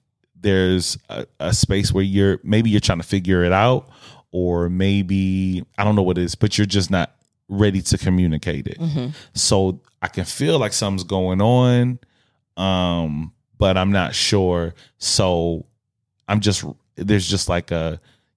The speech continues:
Speaker 1: you know what I mean? I can
Speaker 2: Mm-hmm.
Speaker 1: tell you're kinda withdrawing inward. And when I'm like, "Hey, what's going on? You good?" "I'm fine. I'm good."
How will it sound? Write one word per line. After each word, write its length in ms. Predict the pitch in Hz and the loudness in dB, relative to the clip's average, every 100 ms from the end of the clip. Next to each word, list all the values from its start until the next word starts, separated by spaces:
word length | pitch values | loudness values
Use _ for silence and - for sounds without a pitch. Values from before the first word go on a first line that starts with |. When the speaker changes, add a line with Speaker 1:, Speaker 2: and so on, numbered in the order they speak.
| - | -2
Speaker 1:
you 100 | 151 | 2
know 60 | |
what 100 | 117 | 2
I 40 | 104 | 4
mean? 280 | 104 101 95 | 4 2 0
I 100 | - | -2
can 100 | 147 | -4
Speaker 2:
Mm-hmm. 60 | 90 | 0
Speaker 1:
tell 120 | 117 104 | 2 2
you're 180 | 95 | 0
kinda 280 | 90 107 95 | 0 2 2
withdrawing 840 | 92 98 - 95 101 95 95 92 95 | 4 2 0 0 2 4 2 0 0
inward. 580 | 107 107 110 110 117 123 _ _ _ _ _ _ _ _ | 0 2 2 0 -2 -8 _ _ _ _ _ _ _ _
And 920 | 107 107 101 98 95 92 90 90 85 85 - _ 87 | 0 2 4 4 2 2 2 0 -4 -8 -16 _ -2
when 160 | 98 | 0
I'm 140 | 95 98 | 0 0
like, 340 | 92 90 - | 0 -2 -6
"Hey, 280 | 101 117 123 | -4 -2 -2
what's 140 | 123 | -2
going 220 | 131 139 | 0 2
on? 160 | 131 120 | 2 2
You 100 | 123 | 0
good?" 400 | 127 143 139 - _ _ - | 2 2 2 -2 _ _ -14
"I'm 80 | |
fine. 300 | - 120 120 - | -6 -4 -4 -6
I'm 100 | 123 | -6
good." 260 | 139 131 | -4 -4